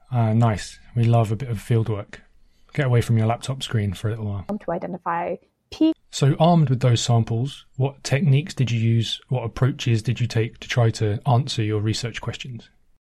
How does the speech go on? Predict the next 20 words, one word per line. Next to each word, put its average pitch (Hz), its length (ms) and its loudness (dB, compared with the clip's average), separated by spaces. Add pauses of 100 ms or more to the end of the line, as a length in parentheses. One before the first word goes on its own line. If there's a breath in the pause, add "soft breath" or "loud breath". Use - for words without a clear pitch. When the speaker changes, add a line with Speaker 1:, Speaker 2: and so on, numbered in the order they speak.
(580)
Speaker 2:
Nuclear 170 360 -4
co-integration, 196 1120 0 (260 loud breath)
that 262 240 6
was 302 100 -4
something 220 440 -2
that - 180 -4
we 202 80 0
had 190 280 0 (100)
to 175 460 -2
kind 170 240 -10
of 156 140 -8
think 226 360 -4
about 196 360 -2
and 185 140 -8
develop. - 600 -8 (520 soft breath)
So 185 680 2 (540 soft breath)
we 214 140 2
had 247 340 4
a 233 100 6
list 214 520 0